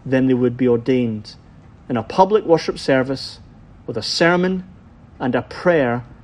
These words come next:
setting them apart for ordination. And once a man is ordained, he is ordained, he's set apart by Jesus Christ himself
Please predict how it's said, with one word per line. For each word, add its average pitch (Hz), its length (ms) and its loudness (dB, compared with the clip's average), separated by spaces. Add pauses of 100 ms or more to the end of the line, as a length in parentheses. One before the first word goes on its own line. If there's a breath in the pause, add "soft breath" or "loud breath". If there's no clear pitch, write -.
setting 156 560 -2
them 143 200 0
apart 135 760 -2 (760)
for - 180 -6
ordination. 110 600 -8 (1500)
And 156 180 2
once 233 240 4
a 233 40 6
man 202 220 2
is 175 160 -2
ordained, 156 840 2 (260 soft breath)
he 208 200 4
is 160 140 6
ordained, 160 520 6
he's 143 200 0
set - 380 2
apart 160 520 0
by 135 140 0
Jesus 180 540 -4
Christ 185 480 0
himself 170 840 2